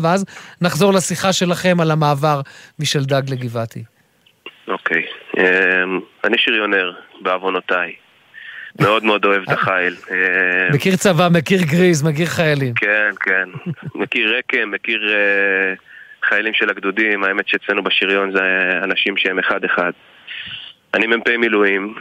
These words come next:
Speaker 2: אה, התגייסנו בשביעי לאוקטובר, אה, בצהריים כבר כשהבנו מה קורה, אה, ארגנתי את הפלוגה, ארגנו את הטנקים, ואז, אה, קיבלנו פקודה מאוד מבאסת להיות בעתודה לצפון.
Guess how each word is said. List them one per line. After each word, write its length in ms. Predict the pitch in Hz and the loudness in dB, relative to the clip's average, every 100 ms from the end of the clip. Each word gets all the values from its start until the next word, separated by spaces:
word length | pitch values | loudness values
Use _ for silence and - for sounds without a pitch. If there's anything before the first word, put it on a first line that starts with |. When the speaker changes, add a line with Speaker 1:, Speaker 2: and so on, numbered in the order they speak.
| - 101 | -6 0
Speaker 2:
אה, 520 | 95 95 98 98 95 | 2 4 4 4 2
התגייסנו 480 | 92 104 98 107 98 | 2 2 2 0 0
בשביעי 420 | 95 - 104 101 | 0 0 0 2
לאוקטובר, 640 | 98 - 101 98 98 95 | 0 0 0 2 2 0
אה, 60 | 95 | -2
בצהריים 600 | 90 - 95 95 101 98 | -2 2 2 2 0 -4
כבר 220 | 98 95 | -6 -4
כשהבנו 400 | - 98 98 98 | -2 -2 0 -2
מה 100 | 98 | -2
קורה, 320 | - 92 104 | 0 2 2
אה, 440 | 139 160 165 - 92 92 92 92 92 95 | 2 -2 -6 -4 -2 -2 -2 -6 -8 -6
ארגנתי 280 | 95 107 110 | -2 -2 -2
את 80 | 101 | -6
הפלוגה, 400 | - 101 98 92 92 - | -2 0 2 0 -2 -10
ארגנו 240 | 95 104 107 | -4 -4 -2
את 100 | 104 | -4
הטנקים, 500 | - 98 - 117 139 - _ _ - - - - _ - | -2 -2 -2 -2 -2 -10 _ _ -20 -20 -20 -20 _ -2
ואז, 360 | 101 107 117 110 110 | 2 2 0 0 0
אה, 100 | 107 | 0
קיבלנו 520 | 110 107 110 110 107 | 0 -2 0 -2 -2
פקודה 280 | - 107 113 | -2 -2 0
מאוד 180 | 110 110 | 0 0
מבאסת 500 | 104 107 117 143 - | 0 0 0 -2 -2
להיות 180 | 107 107 | -2 0
בעתודה 380 | 101 - 101 98 | -2 -2 -2 -2
לצפון. 400 | 101 - - | -2 -10 -12